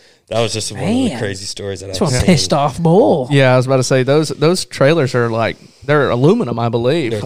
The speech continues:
Speaker 3: Uh,
Speaker 1: they're aluminum,
Speaker 3: yeah,
Speaker 1: yeah.
Speaker 3: they're
Speaker 2: They're
Speaker 3: thick
Speaker 2: thick.
Speaker 3: aluminum,
Speaker 2: Yeah, they're
Speaker 3: but
Speaker 2: thick.
Speaker 3: that's wild.
Speaker 1: I guess it was just an old trailer. I've never seen anything like it. I've never,
Speaker 3: Yeah.
Speaker 1: I've been,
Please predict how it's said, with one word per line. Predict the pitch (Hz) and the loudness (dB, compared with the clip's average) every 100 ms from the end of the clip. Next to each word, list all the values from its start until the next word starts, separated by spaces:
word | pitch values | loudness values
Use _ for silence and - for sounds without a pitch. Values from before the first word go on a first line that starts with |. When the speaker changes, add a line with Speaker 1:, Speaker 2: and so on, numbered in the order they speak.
| - | -4
Speaker 3:
Uh, | 147 | -2
Speaker 1:
they're | 110 107 | 0 -2
aluminum, | 98 101 101 98 | -2 -8 -8 -8
Speaker 3:
yeah, | 101 | 0
Speaker 1:
yeah. | 147 | 2
Speaker 3:
they're | 131 131 | 2 0
Speaker 2:
They're | |
Speaker 3:
thick | - 185 | 0 0
Speaker 2:
thick. | - | 2
Speaker 3:
aluminum, | 127 117 95 98 | 2 0 -2 -4
Speaker 2:
Yeah, | 202 117 | -4 -2
they're | 127 113 | 0 -2
Speaker 3:
but | - | -2
Speaker 2:
thick. | 156 220 160 - _ _ _ _ | 0 0 0 -8 _ _ _ _
Speaker 3:
that's | - 135 - | -20 -18 -16
wild. | 113 110 - 156 - | -16 -16 -20 -20 -12
Speaker 1:
I | 95 | -6
guess | 107 101 | -4 -6
it | |
was | 92 90 | -10 -12
just | - | -10
an | 92 | -8
old | 95 92 | -8 -8
trailer. | 101 98 | -8 -6
I've | 104 | -6
never | 104 101 | -6 -6
seen | - 95 | -10 -10
anything | 92 95 | -10 -8
like | 98 95 | -8 -8
it. | 95 | -10
I've | 95 | -10
never, | 95 95 95 95 | -8 -8 -10 -12
Speaker 3:
Yeah. | - - _ | -20 -20 _
Speaker 1:
I've | 95 | -12
been, | 98 92 | -10 -14